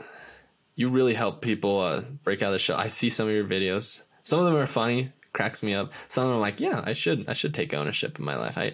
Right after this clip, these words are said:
I got this. Like, I need to do this." But what you're doing is cool, and I think a lot of people can benefit from that. So, Aaron, thank you for coming on the show. Ah, growth is a continuous process that never stops.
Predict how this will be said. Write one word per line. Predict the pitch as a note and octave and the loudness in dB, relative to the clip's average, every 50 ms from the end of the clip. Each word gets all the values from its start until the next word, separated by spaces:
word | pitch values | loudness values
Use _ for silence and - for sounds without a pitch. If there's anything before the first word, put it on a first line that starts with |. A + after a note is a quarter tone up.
| - - - | -6 -12 -12
I | - | -8
got | D3+ - D#3+ E3+ D3+ D#3 | -4 -2 -2 -2 -2 -4
this. | - D3 - - | -6 -6 -4 -2
Like, | - G2 - - - - - - - - - | -2 -4 -4 -6 -12 -14 -14 -16 -16 -6 -2
I | C3+ E3 | 0 2
need | D3 B2 | 2 2
to | G#2+ F2+ | 0 -2
do | F2+ - C#3 C#3+ C3+ | -2 0 2 2 4
this." | C3+ B2+ - - - - - - - - - - - - - - - - - - _ _ | 4 2 0 0 -2 -4 -6 -6 -10 -18 -20 -20 -20 -18 -20 -20 -20 -20 -20 -20 _ _
But | - G#2 - - - - | 0 0 0 -2 -4 -2
what | - A#2+ G#2+ D3 | 0 0 2 2
you're | D3+ B2 | 0 2
doing | A2+ G#2+ G#2 G#2 | 2 2 2 0
is | G2+ | -2
cool, | - - - G2 G2 G2 G2 - B2+ C3+ C#3+ - | -2 -2 0 2 2 2 0 -2 -4 -10 -8 -6
and | E2+ E2 E2 | -6 -4 -2
I | E2 E2 | -2 -4
think | - - - - D#2+ - - - - - - _ _ _ - _ _ | -2 -2 -4 -4 -4 -6 -8 -10 -12 -16 -20 _ _ _ -20 _ _
a | - | -6
lot | - - - | -4 -4 -6
of | - | -6
people | - - - - - | -6 -10 -8 -8 -10
can | - - - | -8 -8 -8
benefit | - - - - - - - - - - | -8 -8 -8 -8 -10 -10 -12 -12 -12 -12
from | - - A1 | -12 -12 -10
that. | A#1 A1+ - - - _ _ - - - - - - _ | -10 -10 -12 -14 -18 _ _ -20 -20 -20 -20 -20 -20 _
So, | - - G#2 | -4 -2 0
Aaron, | - B2 C3+ C#3 C#3+ C#3+ C#3 | 0 2 2 2 2 2 0
thank | - - A#2 A#2+ A#2+ - | 0 0 -2 -2 0 2
you | B2+ A#2 A#2 B2 B2+ B2+ B2+ - _ _ _ _ _ _ _ _ | 2 2 4 2 0 -4 -8 -12 _ _ _ _ _ _ _ _
for | - - | -8 -6
coming | - - - G2 E2+ F2 F2+ | -6 -4 -4 -4 -2 -2 -2
on | D#2 D2 E2 | -2 -2 -2
the | G2+ | -4
show. | C3+ - - - - C3 C3+ - _ _ _ _ _ _ _ _ - - - - - - - | -4 -4 -4 -4 -4 -6 -8 -14 _ _ _ _ _ _ _ _ -20 -20 -20 -20 -20 -8 -2
Ah, | - - C3 C3+ A#2+ G#2 - - - - - - - - - - - - - - - - - - - - - - - | 0 2 2 2 2 2 0 -2 -6 -8 -12 -16 -20 -20 -16 -14 -12 -12 -12 -14 -18 -16 -16 -14 -14 -16 -18 -6 2
growth | - D3 D3+ D#3 D#3 D3+ D#3 - C3 - - | 4 6 6 6 4 4 2 -2 -4 -4 -2
is | A2+ | -4
a | A#2 | -2
continuous | - - A2+ G#2+ - B2+ B2+ C3 C3 C3 | -2 -2 -2 0 -2 0 0 0 0 0
process | - - - E2+ F#2+ - - - G2+ - - | 0 0 0 2 2 2 0 0 0 0 -2
that | - - D2 | -4 -2 0
never | G2 G#2+ A2 | 0 0 2
stops. | G#2+ - - D#2+ C2 - - - - - - - | 2 2 2 0 0 -2 -2 -4 -4 -4 -6 -10